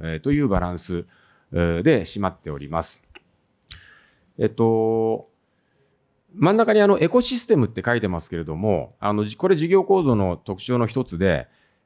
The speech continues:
えーっと、システムっていうのは、あ、とにも直さず、えっと、自社本店イーシー事業のためのシステムの構築、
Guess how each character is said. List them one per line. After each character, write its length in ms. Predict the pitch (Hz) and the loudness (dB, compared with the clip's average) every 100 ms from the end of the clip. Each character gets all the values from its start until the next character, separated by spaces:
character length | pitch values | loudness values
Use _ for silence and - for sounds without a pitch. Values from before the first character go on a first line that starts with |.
| - | -6
え 580 | 101 98 98 98 98 92 | 0 4 4 4 2 -2
ー 20 | |
っ 80 | - | -4
と、 640 | 98 95 92 92 92 92 92 | 0 2 2 2 0 -2 -2
シ 220 | - 262 | -2 -4
ス 140 | - | -2
テ 120 | - | 2
ム 160 | 160 113 | 2 2
っ 20 | |
て 200 | 110 - | -2 -4
い 60 | 98 | -2
う 80 | 92 | -2
の 140 | 85 | 0
は、 360 | 101 104 76 - | 2 2 0 -4
あ、 180 | 87 92 | -4 -4
と 120 | 170 | 0
に 60 | 160 | 2
も 120 | 120 | 2
直 160 | 110 104 | 2 -2
さ 160 | 110 | -4
ず、 360 | 110 143 147 - - | -4 -2 -2 -4 -8
え 140 | 87 80 | -8 -6
っ 40 | |
と、 460 | 90 87 85 85 - _ _ _ | -4 -4 -4 -6 -10 _ _ _
自 100 | 135 | -4
社 100 | 151 | 0
本 220 | 123 123 | 2 2
店 240 | 117 113 113 | 2 0 0
イ 140 | 117 | -4
ー 40 | 120 | -6
シ 220 | 120 123 | -6 -6
ー 60 | |
事 160 | 117 123 | -6 -2
業 180 | 120 95 | 0 0
の 80 | 82 | -2
た 160 | 92 | -6
め 160 | 92 92 | -6 -2
の 260 | 139 110 78 | 0 0 -2
シ 180 | - | -6
ス 100 | 131 | -10
テ 160 | - 117 | -4 -2
ム 120 | 98 | 0
の 340 | 120 139 78 - _ _ | 2 0 0 -6 _ _
構 300 | - - 139 | -2 0 2
築、 540 | 139 - - 131 117 | 0 -4 0 0 0